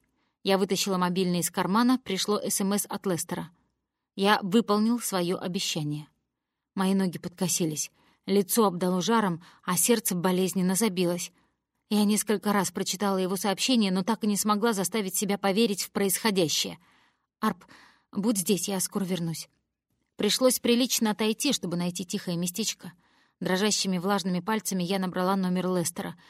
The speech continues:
Через несколько секунд он ответил. «Алло, это правда? Он мертв?» «Да». «Как вам это удалось?» «Помнишь, я говорил про Эллиота Крэптри,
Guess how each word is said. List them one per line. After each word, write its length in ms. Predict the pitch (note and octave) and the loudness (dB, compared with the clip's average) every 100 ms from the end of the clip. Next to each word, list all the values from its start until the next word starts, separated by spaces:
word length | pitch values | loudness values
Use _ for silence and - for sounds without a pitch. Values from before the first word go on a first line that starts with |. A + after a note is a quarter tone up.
| - _ | -20 _
Через 240 | A3 F#3+ | -4 0
несколько 420 | G3+ F#3 F#3+ F#3 | 0 0 -2 -4
секунд 400 | F#3 - A3 G3 - | -4 -2 -2 -2 -2
он 160 | G3+ | -2
ответил. 440 | F3+ F3 E3 F#3+ F3 _ _ _ _ _ | -2 -2 -4 -4 -10 _ _ _ _ _
«Алло, 320 | F3 E3 G3+ - _ _ _ _ _ _ - | -8 -6 -6 -8 _ _ _ _ _ _ -16
это 160 | - | -16
правда? 380 | - G3 G3+ D#3+ - _ _ _ _ _ | -10 -10 -8 -14 -16 _ _ _ _ _
Он 200 | E3+ F3 | -2 0
мертв?» 320 | G#3 - - _ _ _ _ _ | 0 -4 -14 _ _ _ _ _
«Да». 300 | F#3 F3 C3+ _ _ _ _ _ _ _ | 0 0 0 _ _ _ _ _ _ _
«Как 200 | G#3 - | -10 -6
вам 120 | G3 | -4
это 140 | F#3+ G3 | -4 -4
удалось?» 500 | G3 G3 E3 D#3+ - _ _ _ _ _ | -4 -4 -4 -8 -14 _ _ _ _ _
«Помнишь, 360 | G3+ F#3+ F3+ - | 0 2 2 0
я 100 | E3+ | -2
говорил 400 | E3+ E3+ E3+ F3 | -2 0 -2 -2
про 220 | F3 F3 | -2 -4
Эллиота 460 | F#3+ F3 E3+ E3 | -2 -2 -2 -4
Крэптри, 500 | F3+ F#3+ F3 - F#3+ | -6 -4 -6 -8 -14